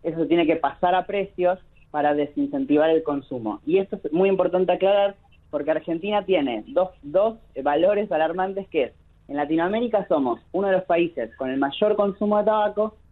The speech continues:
y a la vez, o para nada curiosamente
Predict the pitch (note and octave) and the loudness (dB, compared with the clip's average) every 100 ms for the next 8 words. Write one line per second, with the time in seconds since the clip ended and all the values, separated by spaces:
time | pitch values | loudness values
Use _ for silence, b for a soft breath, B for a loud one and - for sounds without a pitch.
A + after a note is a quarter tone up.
0 | - - A3 A#3+ A#3+ - D3+ E3+ G3+ F#3+ | -20 -6 -2 0 0 0 2 4 4 2
1 | G3+ - A#2+ B2 - A#2 G#2+ G#2+ A#2 C#3 | 0 -8 -4 -4 -6 -16 -8 -4 0 0
2 | C#3+ C#3+ D#3 F3 F#3+ G3 F#3+ G#3+ | 0 2 0 0 -2 0 0 0